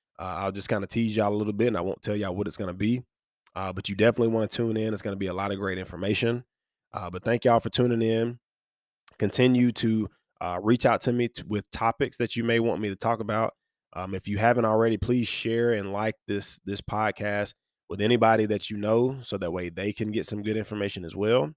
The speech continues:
If you wanna find us on Facebook, just simply type in Black Eight fifty. All right. If you wanna become a client, uh, go to the bio of our Facebook page, and, or you can just go to the show notes of this episode and every episode,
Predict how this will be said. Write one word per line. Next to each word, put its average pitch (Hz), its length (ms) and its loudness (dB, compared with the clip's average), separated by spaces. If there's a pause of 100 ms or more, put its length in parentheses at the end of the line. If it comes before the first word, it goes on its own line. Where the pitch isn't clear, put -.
(500)
If 98 140 -4
you 107 80 4
wanna 147 160 8
find 147 200 2
us 135 120 0
on 127 80 2
Facebook, 117 520 -2
just 95 140 -6
simply 95 240 -6
type 107 240 -6
in 92 140 -6
Black 98 300 -4
Eight 107 180 -2
fifty. 127 420 -6 (500)
All 95 80 -2
right. 123 200 6
If 95 120 -8
you 101 80 -4
wanna 101 180 -4
become 90 260 -8
a 80 40 -8
client, 117 440 0 (680)
uh, 85 200 -6
go 104 160 -4
to - 140 -6
the 95 80 -8
bio 107 560 4 (340)
of 90 140 -4
our 92 100 0
Facebook 117 400 0
page, 135 480 0 (220)
and, 151 360 2
or 135 200 2
you 131 80 0
can 131 100 -2
just 113 160 -4
go 117 200 0
to 110 420 -6
the 101 180 -8
show 139 240 2
notes 107 260 -2
of 85 200 -10
this 117 200 -2
episode 98 460 -2
and 90 160 -8
every 139 260 2
episode, 73 520 -6